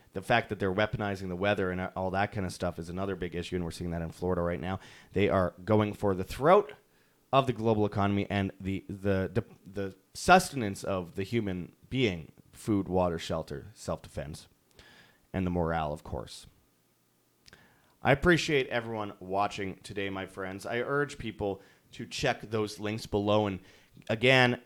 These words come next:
get prepared today for this great reset. Heavensharvest dot com. Use code wham, W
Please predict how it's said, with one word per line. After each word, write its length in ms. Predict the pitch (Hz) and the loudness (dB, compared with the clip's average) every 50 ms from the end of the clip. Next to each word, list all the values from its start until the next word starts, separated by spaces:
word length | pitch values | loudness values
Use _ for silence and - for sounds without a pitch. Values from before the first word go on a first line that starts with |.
| - 104 - | -14 -14 -8
get 240 | - 139 131 135 - | 0 2 2 2 2
prepared 400 | - 127 - 135 131 123 123 120 | -2 -4 0 2 4 4 4 2
today 420 | - 113 92 - 135 139 147 151 151 | 0 -4 2 6 8 8 8 8 8
for 120 | - 143 | 6 4
this 120 | 131 120 | 2 2
great 220 | - - 143 135 - | 2 0 0 0 2
reset. 340 | 139 143 135 - 147 135 127 | 0 -2 0 4 4 4 6
Heavensharvest 520 | 135 147 156 156 135 143 139 135 131 - | 6 6 6 6 6 6 6 6 6 4
dot 160 | 139 131 - | 2 2 4
com. 340 | 131 127 123 123 123 120 120 - - - - - - | 4 4 4 4 2 0 -4 -12 -20 -20 -20 -14 -2
Use 160 | - 127 143 - | 2 2 2 4
code 300 | - 156 139 120 98 98 | 6 6 6 6 6 4
wham, 380 | 113 113 117 117 120 117 92 95 | 4 6 6 4 4 2 2 2
W 480 | 117 113 123 127 120 120 120 117 - | 2 2 4 4 4 4 4 4 4